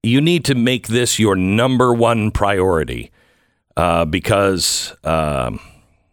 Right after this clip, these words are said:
by you not being demoralized, by you knowing that faith will conquer all, that you serve, uh, a, a bigger king,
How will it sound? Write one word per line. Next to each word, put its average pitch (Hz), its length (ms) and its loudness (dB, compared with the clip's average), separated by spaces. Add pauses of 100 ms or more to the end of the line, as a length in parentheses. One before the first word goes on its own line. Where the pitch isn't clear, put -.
(1120)
by 107 220 0
you 131 340 2
not 147 320 0
being 117 420 -2
demoralized, 107 680 0
by 95 100 2
you 120 440 0
knowing 135 760 0 (140)
that 107 240 -2
faith 160 560 -2
will 113 220 2
conquer 131 560 -2
all, 101 480 0 (840)
that 107 400 -2 (280)
you 139 480 0
serve, 127 760 2 (280)
uh, 87 600 -2
a, 107 180 2 (220)
a 104 120 2
bigger 127 420 -2
king, 120 520 -4